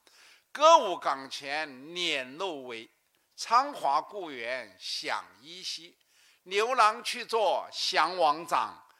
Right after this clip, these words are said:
夏日红棉着絮飞。”哎，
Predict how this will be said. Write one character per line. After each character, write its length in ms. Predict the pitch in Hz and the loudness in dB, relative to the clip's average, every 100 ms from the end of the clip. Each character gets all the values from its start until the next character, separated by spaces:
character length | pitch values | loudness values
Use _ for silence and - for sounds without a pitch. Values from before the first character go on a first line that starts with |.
| _ | _
夏 380 | - 170 165 220 | -2 6 8 6
日 260 | 233 170 | 4 -4
红 380 | 123 - 127 147 | -6 -10 -14 -12
棉 500 | 143 120 127 107 _ _ | -12 -10 -10 -12 _ _
着 380 | - 127 131 180 | -20 -10 -6 -6
絮 560 | - - 196 180 120 | -8 -16 -20 -20 -20
飞。” 340 | 92 - 156 160 _ _ _ _ _ | -20 -14 -12 -12 _ _ _ _ _
哎， 180 | 107 98 | -18 -18